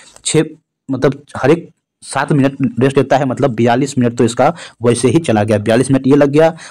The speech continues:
और चौदह किलोमीटर प्रति आवर के स्पीड से सात घं-, सात किलोमीटर डिस्टेंस करने में कितना तो मेरा समय लगेगा, तीस मिनट लगेगा, मतलब बहत्तर मिनट, बहत्तर मिनट लगेगा, मतलब साठ,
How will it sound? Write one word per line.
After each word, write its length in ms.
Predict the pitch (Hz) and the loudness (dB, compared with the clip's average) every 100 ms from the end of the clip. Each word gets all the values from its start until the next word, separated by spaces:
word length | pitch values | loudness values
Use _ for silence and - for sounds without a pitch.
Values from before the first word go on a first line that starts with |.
| - | -4
और 100 | 127 | -4
चौदह 320 | 139 135 131 156 | 0 2 2 0
किलोमीटर 440 | 160 139 135 127 | 2 4 4 2
प्रति 320 | - 131 - - | 0 -2 0 0
आवर 260 | 123 123 | 2 0
के 160 | - 117 | 0 0
स्पीड 260 | - 117 | 2 0
से 280 | 110 107 127 - - - | 2 0 0 -4 -20 -18
सात 400 | - - 139 160 | -10 -4 -2 0
घं-, 300 | 143 113 131 - - | -2 0 -2 -4 -8
सात 300 | - 131 - | -4 -4 0
किलोमीटर 380 | 131 127 131 127 | 2 4 2 0
डिस्टेंस 240 | - 131 | -4 0
करने 180 | 131 139 | 2 2
में 80 | 143 | 2
कितना 180 | 143 | 0
तो 120 | 139 131 | 2 2
मेरा 140 | 110 | 2
समय 160 | 117 104 | 2 0
लगेगा, 180 | 104 104 | 0 0
तीस 200 | 160 160 | 2 2
मिनट 160 | 143 | 2
लगेगा, 220 | 135 131 | 4 4
मतलब 340 | 123 123 135 208 - - - | 2 2 0 -2 -8 -16 -6
बहत्तर 520 | 120 131 - 170 185 185 _ _ 117 | -4 -4 -6 -6 -6 -8 _ _ -2
मिनट, 340 | 135 127 - - | 0 0 -2 -8
बहत्तर 440 | 110 - 127 143 143 | -6 -4 -4 -2 0
मिनट 380 | 131 135 - 247 _ - - | 0 0 -2 -8 _ -20 -6
लगेगा, 240 | 131 160 143 | -2 0 0
मतलब 260 | 117 127 | 0 -4
साठ, 400 | - 131 160 - | -2 -2 -2 0